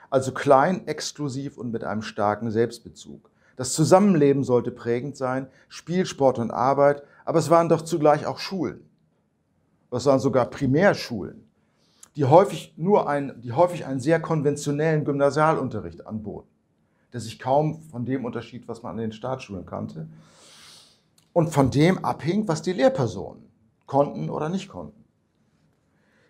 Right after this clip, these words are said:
Die Innovationen, wenn fragt, fragt man, wo kommt denn das eigentlich her? Innovationen in Didaktik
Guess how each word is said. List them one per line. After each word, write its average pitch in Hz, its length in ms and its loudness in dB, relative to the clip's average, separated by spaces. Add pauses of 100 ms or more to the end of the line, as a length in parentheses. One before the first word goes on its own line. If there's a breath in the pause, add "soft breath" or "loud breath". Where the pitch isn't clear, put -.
Die - 60 -4
Innovationen, 185 720 6
wenn 131 100 -2
fragt, 147 320 -6 (220)
fragt - 280 -16
man, 127 140 -8
wo 127 80 -6
kommt 139 240 -8
denn 127 140 -2
das 185 180 0
eigentlich 104 340 -6
her? 98 120 -10
Innovationen 135 680 -2
in 113 140 -4
Didaktik 120 600 -4